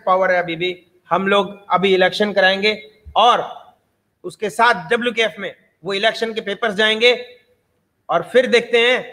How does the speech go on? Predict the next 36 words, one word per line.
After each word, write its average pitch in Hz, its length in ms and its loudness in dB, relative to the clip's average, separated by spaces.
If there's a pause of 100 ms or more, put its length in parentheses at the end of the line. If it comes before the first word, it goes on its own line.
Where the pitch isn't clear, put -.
(500)
कि 196 80 -4
डब्ल्यूकेएफ़ 196 600 0
में 202 340 -6 (280)
काई 190 300 2
आएगी 196 440 2
या 170 80 2
केओ 165 340 -4
आएगी। 139 340 -6 (1080)
और 156 160 0
हम 175 240 0
दवा-, 165 300 4
दावा 190 240 4
करेंगे 185 420 0
कि - 360 -20
काई 180 440 0
ही 175 280 -4
आएगी, 156 600 -2
हमारा 147 460 -4
दावा 139 560 -2
है। 170 380 -2 (840)
और - 280 -12
काई 202 220 2
को 196 160 -4
ही 196 140 0
affiliation 175 480 -6
देनी 165 160 -4
पड़ेगी, 170 300 -4
क्योंकि 240 320 -2
वो 240 120 2
जो 226 120 0
दो 180 280 -4
सौ 240 200 2
और 214 360 0
देश 196 520 2
हैं 160 180 -4
जो 151 180 -10